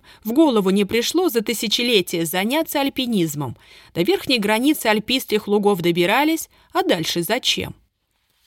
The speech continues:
Только европейцы, а конкретно греки, перевели физические упражнения и занятия чисто утилитарного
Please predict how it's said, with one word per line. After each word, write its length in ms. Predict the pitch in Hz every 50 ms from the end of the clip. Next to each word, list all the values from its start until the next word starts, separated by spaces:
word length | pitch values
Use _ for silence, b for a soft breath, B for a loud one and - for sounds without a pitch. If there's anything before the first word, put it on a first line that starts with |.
| _
Только 340 | - 269 339 370 339 - 233
европейцы, 840 | 233 202 196 196 180 196 196 196 190 - 285 311 330 302 220 - -
а 80 | 165 165
конкретно 560 | - 175 185 175 - 240 262 254 - 208 196
греки, 480 | 180 185 185 226 269 302 285 - 302 262
перевели 520 | - 226 226 220 220 220 226 240 302 311
физические 640 | - - 254 208 254 247 - 233 214 - - 214
упражнения 800 | 202 190 - 180 180 185 180 180 - 254 294 302 294 294 294 -
и 160 | - - 214
занятия 460 | 202 214 214 220 240 240 208 - 208
чисто 360 | 202 - - 226 - - - 185
утилитарного 800 | 180 - - 180 165 156 - 220 254 277 277 269 262 247 269